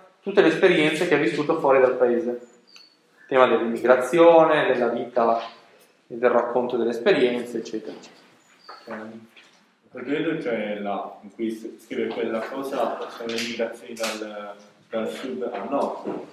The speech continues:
Speaker 1: Siamo negli anni trenta in realtà, eh. Era una, pare un cugino che era andato a far fortuna in America,
Speaker 2: Ah,
Speaker 1: nelle
Speaker 2: ok.
Speaker 1: Americhe, è ancora la prima emigrazione.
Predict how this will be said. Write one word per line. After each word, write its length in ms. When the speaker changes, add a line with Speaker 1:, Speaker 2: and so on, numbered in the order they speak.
Speaker 1:
Siamo 220
negli 160
anni 180
trenta 360
in 60
realtà, 360
eh. 520
Era 280
una, 600
pare 200
un 120
cugino 320
che 60
era 100
andato 240
a 20
far 180
fortuna 880
in 120
America, 640
Speaker 2:
Ah, 20
Speaker 1:
nelle 160
Speaker 2:
ok. 40
Speaker 1:
Americhe, 680
è 100
ancora 320
la 100
prima 440
emigrazione. 720